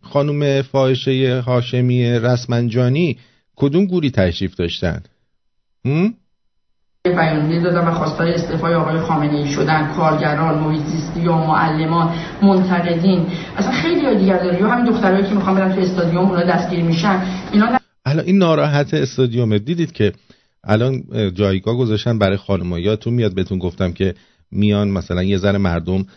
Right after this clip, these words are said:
Speaker 1: شکایت می‌کنن، بعد اینا، اه، شل می‌کنن، اجازه می‌دن یه سری بیان توی استادیوم و، چون اینا باید این اجازه رو می‌دادن ولی نمی‌خواستن به این سادگی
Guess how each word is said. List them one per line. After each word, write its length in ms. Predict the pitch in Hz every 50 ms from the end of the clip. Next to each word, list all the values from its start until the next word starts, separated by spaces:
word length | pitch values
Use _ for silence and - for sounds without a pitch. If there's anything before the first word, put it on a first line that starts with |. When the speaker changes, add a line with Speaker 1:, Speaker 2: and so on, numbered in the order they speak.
| _ _ -
Speaker 1:
شکایت 560 | - - 87 - - 87 85 85 98 95 -
می‌کنن، 400 | 107 101 - 101 101 104 101 95
بعد 140 | 92 95 95
اینا، 240 | 92 87 90 92 98
اه، 540 | 98 - _ _ _ _ - - 73 73 67
شل 260 | - - 101 101 101
می‌کنن، 540 | 98 107 101 - 107 104 104 101 104 101 - - - _ _ - - - 67
اجازه 420 | 69 104 82 90 82 78 82 90
می‌دن 280 | 92 101 92 98 98 95
یه 80 | 92
سری 240 | 92 - - 95 92
بیان 260 | 90 92 95 98 98
توی 180 | 95 98 98 95
استادیوم 560 | 95 - - 95 85 80 82 87 95 101 113
و، 120 | 120 117 113 - - _ - -
چون 140 | 139 151 -
اینا 220 | - 135 127 139 151
باید 440 | 147 123 120 117 120 120 123 120
این 140 | - 104 101
اجازه 360 | 92 82 87 85 80 80 90
رو 100 | 82 85
می‌دادن 460 | 82 82 80 80 78 76 80 80 82 85 _ _ _ _ _ _ _ _ _ -
ولی 180 | 98 107 123 135
نمی‌خواستن 460 | 143 135 117 - 98 90 - 90 90
به 80 | 90
این 100 | 85 87
سادگی 760 | 85 - - - 90 87 82 82 80 76 85 87 87 85 78